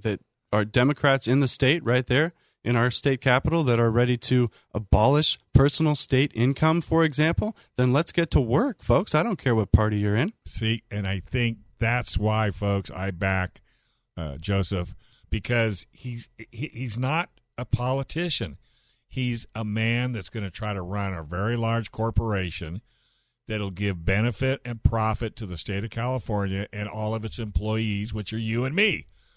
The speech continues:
Speaker 2: I mean, it's a bit, that's why I've always said a businessman, a good businessman, will always do better for a state,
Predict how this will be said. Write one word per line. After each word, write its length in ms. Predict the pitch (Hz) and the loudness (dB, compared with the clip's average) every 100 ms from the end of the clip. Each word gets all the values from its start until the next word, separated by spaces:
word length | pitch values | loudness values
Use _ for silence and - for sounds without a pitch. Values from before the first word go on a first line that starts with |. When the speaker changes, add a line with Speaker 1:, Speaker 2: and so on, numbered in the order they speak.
| _ _ _ _ | _ _ _ _
Speaker 2:
I 60 | 143 | 0
mean, 160 | 156 170 | 2 2
it's 180 | 165 - | -2 0
a 80 | 170 | 4
bit, 260 | 131 202 | 4 4
that's 220 | 156 147 156 | 0 -2 0
why 180 | 151 135 | 0 2
I've 180 | 123 - | -2 0
always 440 | 151 175 160 143 - | 0 0 0 -2 -2
said 260 | 156 120 | -2 -2
a 80 | 95 | -2
businessman, 1000 | 90 - 170 165 185 - 127 123 117 113 - _ _ | 0 0 0 -4 -8 -2 0 2 2 0 -6 _ _
a 80 | 113 | -6
good 340 | 98 214 254 | -2 -2 4
businessman, 760 | 117 110 92 101 - 104 98 95 - _ _ _ | 4 4 0 -6 -6 -6 -4 -6 -12 _ _ _
will 180 | 120 127 - | -4 -4 0
always 420 | 160 202 151 110 | 0 2 0 0
do 160 | 120 | -2
better 380 | 104 110 104 101 | 0 0 0 -2
for 300 | - 110 101 | -6 -6 -6
a 120 | 92 | -6
state, 460 | 95 - 113 107 | -10 -4 -2 -2